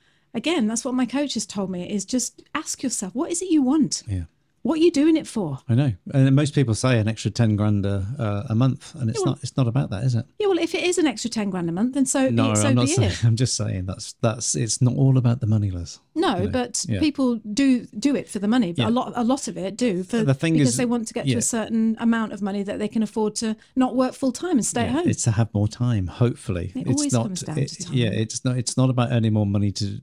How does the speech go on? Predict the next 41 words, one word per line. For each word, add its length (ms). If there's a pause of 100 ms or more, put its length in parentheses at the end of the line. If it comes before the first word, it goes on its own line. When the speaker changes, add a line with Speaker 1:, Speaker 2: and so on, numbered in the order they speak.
Speaker 2:
to 500 (120)
lose 340
more 160
time. 380 (180)
It's 200
not 120
about 240
that, 140
is 160
it? 100
It's 120
to 100
have 160
more 140
money 160
to 80
ha-, 220 (120)
to 120
make 420
more 160
time, 360 (180)
Speaker 1:
Hmm. 320
Speaker 2:
supposedly. 760 (560)
And 160
that's, 320
it's 200
finding 280
the 60
balance. 440 (140)
Speaker 1:
So 140
do 80
you 60
promise 360
me 120
that 160
you'll 360
hire 260
someone 380
to 120
pull 180
the 180